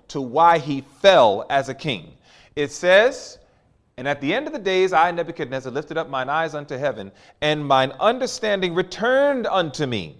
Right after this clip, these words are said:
And I blessed the Most High, and I praised and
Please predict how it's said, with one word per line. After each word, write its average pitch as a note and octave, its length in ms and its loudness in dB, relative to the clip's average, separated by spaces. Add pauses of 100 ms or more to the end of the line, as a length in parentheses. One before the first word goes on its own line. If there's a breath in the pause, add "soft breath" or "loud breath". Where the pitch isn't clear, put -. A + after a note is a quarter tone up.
(680 soft breath)
And E3 120 4
I D3+ 200 6
blessed D3+ 580 2
the G#3 100 0
Most G3+ 280 0
High, F#3 320 8
and D3+ 200 0
I C#3+ 140 4
praised A#3 600 2
and G3+ 120 -2